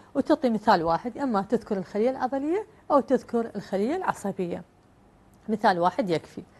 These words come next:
زين، تعريف آخر عندي أيضًا مهم، بس هنا التعريف ناقص، احنا أخذنا الدرس الماضي وعرفنا النسيج هو عبارة عن مجموعة من الخلايا المتشابهة في الشكل والتركيب والوظيفة، وتعطي مثال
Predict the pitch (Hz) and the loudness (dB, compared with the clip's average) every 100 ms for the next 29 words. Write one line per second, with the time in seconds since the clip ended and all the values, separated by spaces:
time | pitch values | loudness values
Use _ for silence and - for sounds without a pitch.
0 | - - 214 185 - - - - 285 320 | -20 -12 -6 -4 -6 -12 -20 4 4 6
1 | 427 - 311 294 254 240 208 220 285 302 | 2 2 0 2 0 0 -2 0 0 0
2 | 240 202 185 190 247 233 240 254 277 302 | -2 -2 -2 -2 0 0 0 -4 -2 -4
3 | - 240 247 - 196 - - - - 226 | 0 0 0 -2 -4 -4 -6 -12 -8 -6
4 | - - 214 233 311 - - - - 170 | -4 -2 -2 -2 -4 -6 -20 -14 -6 2
5 | 254 269 269 220 214 214 208 190 226 233 | 2 2 -4 -2 0 0 -2 -2 -4 -4
6 | 208 185 - 277 247 220 180 180 196 226 | -4 -4 -4 -6 -2 0 0 2 2 2
7 | 208 214 311 - - - 185 160 220 254 | 0 -4 -4 -12 -16 -4 -2 0 -2 -2
8 | 196 185 185 269 277 - 262 262 277 311 | -2 -4 -2 -2 -2 -2 -2 0 0 0
9 | 208 190 185 185 240 233 180 175 165 - | -2 -4 -4 -4 2 2 2 -4 -8 -8
10 | - - 196 175 226 - 294 - 269 277 | -6 -4 -2 -2 -2 -2 -2 -2 0 2
11 | 262 285 311 311 392 - - - 233 311 | 2 0 0 0 -2 -4 -8 -2 0 0
12 | 285 233 214 214 240 | 2 0 0 2 2